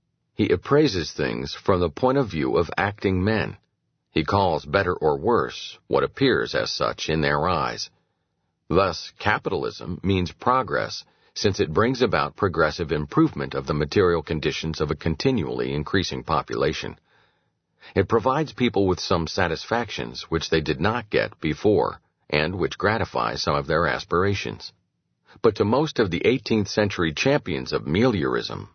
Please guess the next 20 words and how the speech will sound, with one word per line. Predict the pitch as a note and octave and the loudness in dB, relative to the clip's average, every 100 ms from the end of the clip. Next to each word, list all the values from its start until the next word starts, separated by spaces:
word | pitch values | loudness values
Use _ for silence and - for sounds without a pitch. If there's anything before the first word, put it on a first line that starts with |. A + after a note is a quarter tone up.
| - | -4
this | E2+ D#2 - - | 0 0 -4 -6
mean | F2+ G#2+ G2 | 0 2 2
materialistic | D#2+ D2+ G#2+ F2+ D2+ G#2 - C#2 - | 0 0 2 2 2 2 0 -8 -6
content | - A2+ G#2+ - C2+ A1 - | 0 0 0 -2 -4 -4 -6
of | A1+ | -4
the | A#1+ | -4
economist's | - F#2 F#2+ D2+ - - - - | -2 0 2 0 -4 -10 -4 -2
idea | D#2 E2 D#2 | 0 2 0
of | - | 0
progress | - C#3 - B1 G#1+ - - _ - | 0 0 0 -4 -4 -10 -16 _ -2
was | B1+ - | -2 0
repulsive. | D#2 - B2 A2+ - - - - _ _ _ _ _ - | -4 0 0 0 -4 -8 -12 -20 _ _ _ _ _ 0
They | D2 | 2
nurtured | D2+ B2 - C2+ | 4 2 0 -4
vague | C#2 F2+ A#2+ G2+ | 2 4 4 0
dreams | E2 B2+ A2 D2 D#2 | 0 2 2 2 2
of | E2+ | 2
an | F#2 - | 0 2
earthly | A#2+ - D3 | 0 2 -2
paradise. | C#3+ C3+ A#2 D#2+ B1+ A1 - - | 0 2 2 2 -2 -4 -8 -12